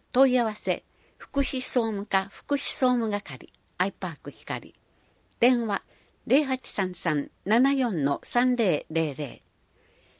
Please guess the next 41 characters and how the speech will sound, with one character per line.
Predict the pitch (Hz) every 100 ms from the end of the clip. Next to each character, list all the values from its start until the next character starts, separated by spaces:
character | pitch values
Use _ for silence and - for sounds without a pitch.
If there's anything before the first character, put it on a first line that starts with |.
| _ -
十 | 185 277
二 | 269 254
月 | 240 -
二 | - - -
日 | 196 180
金 | - 233 214
曜、 | 185 135 127 _ _ _ -
民 | 226 294
生 | - 262 247
委 | - 226 185
員、 | 139 127 - -
児 | 180 240
童 | 277 269
委 | -
員、 | 220 185 139 131
主 | - -
任 | 247 269 254 214
児 | 220
童 | 254 247
委 | 226 240
員 | 196 165
の | 143 139 - _ _ -
一 | 202
斉 | - 285 269
回 | - 247
線 | - 208 165
に | 160
よ | 139
る | 143 - - -
委 | 202
嘱 | - 269 -
状 | 247 196 151
伝 | 202 226
達 | 240 - -
式 | - 170
を | 151 170
行 | 170
い | 160 -
ま | 143 139
し | -
た。 | 135